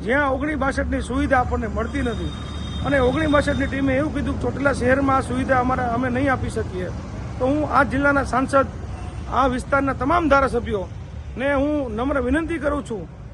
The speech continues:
કે ઝાલાવાડના અબોલ અને કિંમતી જે આપણું પશુધન છે, આપણી ગૌ માતા છે, વારંવાર એક્સિડન્ટમાં મરે છે અને ક્યાંક ને ક્યાંક એના પ્રાણ જાય છે. અમારા જેવા ઘણા બધા લોકો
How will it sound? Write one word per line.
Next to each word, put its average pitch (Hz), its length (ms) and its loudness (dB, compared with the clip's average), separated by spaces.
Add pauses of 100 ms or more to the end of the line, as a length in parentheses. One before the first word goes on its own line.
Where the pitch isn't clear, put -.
(220)
કે 233 100 -2
ઝાલાવાડના 277 680 0 (180)
અબોલ 285 280 -2
અને 269 220 0 (300)
કિંમતી 302 280 -4
જે 269 280 -4
આપણું 262 240 -4
પશુધન 262 440 -4
છે, 196 160 -6 (180)
આપણી 233 260 -4
ગૌ 233 200 2
માતા 277 340 -2
છે, 190 140 -4 (520)
વારંવાર 262 560 0
એક્સિડન્ટમાં 262 500 0
મરે 240 260 2
છે 185 180 -4 (520)
અને 247 180 -4
ક્યાંક 247 260 0
ને 277 120 0
ક્યાંક 254 160 -4
એના 254 140 0
પ્રાણ 254 300 2
જાય 233 220 2
છે. 185 160 -8 (380)
અમારા 254 280 0
જેવા 262 440 0 (320)
ઘણા 294 160 2
બધા 302 260 2
લોકો 269 300 2